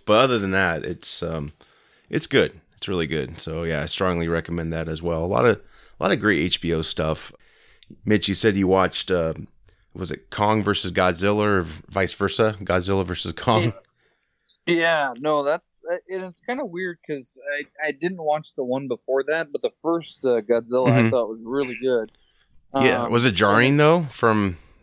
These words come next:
Speaker 1: kind of, the first one's
Speaker 2: No.
Speaker 1: kinda more realistic, and then the s-, the one in between, I think it was the King of Monsters, that kinda got more into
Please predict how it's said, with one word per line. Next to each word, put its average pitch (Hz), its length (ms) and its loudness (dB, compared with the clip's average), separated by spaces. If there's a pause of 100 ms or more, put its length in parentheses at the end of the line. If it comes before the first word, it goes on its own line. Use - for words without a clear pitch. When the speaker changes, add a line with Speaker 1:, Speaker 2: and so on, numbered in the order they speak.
(480)
Speaker 1:
kind 117 240 0
of, 107 80 -2
the 101 80 0
first - 240 0
one's 147 140 4
Speaker 2:
No. 120 60 -2
Speaker 1:
kinda 110 340 2 (800)
more 117 280 4
realistic, 104 680 2
and 101 120 4
then 101 160 2
the 90 60 0
s-, - 320 -4
the 101 180 0
one 110 160 4
in 104 140 4
between, 107 640 0 (180)
I - 40 -12
think 98 160 -4
it 92 40 -2
was 85 100 -6
the 78 80 -10
King 104 300 -2
of 82 100 -2
Monsters, 98 800 -4
that 110 200 0
kinda 110 240 0
got 95 220 2
more 92 260 0
into 87 580 -2